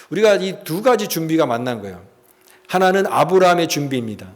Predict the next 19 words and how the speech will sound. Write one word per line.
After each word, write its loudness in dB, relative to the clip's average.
아브라함은 2
정말 2
하나님의 2
명령을 0
그대로 4
실천하기 -2
위해서 0
그런 2
믿음을, 0
마음을 2
단단히 0
하고 -4
그런 0
마음을 0
준비하고 0
하나님 -4
앞에 -6
간 -10
거예요. -16